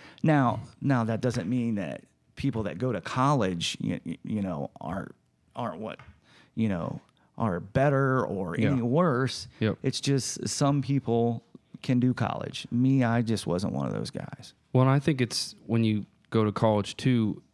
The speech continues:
Speaker 2: it is great for an accountant or an engineer or a doctor in those type of niche fields.
Speaker 1: Sure.
Speaker 2: But there's a lot of people that go to college and they acquire degrees that aren't going to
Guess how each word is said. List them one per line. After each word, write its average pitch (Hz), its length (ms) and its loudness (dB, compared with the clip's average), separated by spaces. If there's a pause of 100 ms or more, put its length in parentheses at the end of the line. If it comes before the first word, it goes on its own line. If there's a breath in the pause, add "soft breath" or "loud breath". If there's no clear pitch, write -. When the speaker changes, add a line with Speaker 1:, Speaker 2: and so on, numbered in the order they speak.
(280)
Speaker 2:
it 123 120 2
is 135 140 4
great 107 300 0
for 101 180 0
an 90 100 -4
accountant 113 680 0
or 107 80 0
an 104 80 2
engineer 104 580 -2
or 98 200 -2
a 92 40 -6
doctor 92 760 -4
in 107 100 -4
those 104 200 -4
type 101 260 0
of 95 100 -6
niche 101 360 -2
fields. 101 360 -2
Speaker 1:
Sure. 90 80 -2
Speaker 2:
But 104 80 0
there's 104 180 0
a 104 40 -2
lot 113 180 2
of 110 60 -4
people 107 240 -2
that 98 60 -4
go 104 120 -2
to 101 80 -2
college 101 420 -2
and 98 140 -4
they 95 140 -6 (240)
acquire 101 420 0
degrees 98 460 -4
that 95 240 -4
aren't 98 320 -6 (320)
going 98 240 -4
to 98 260 -4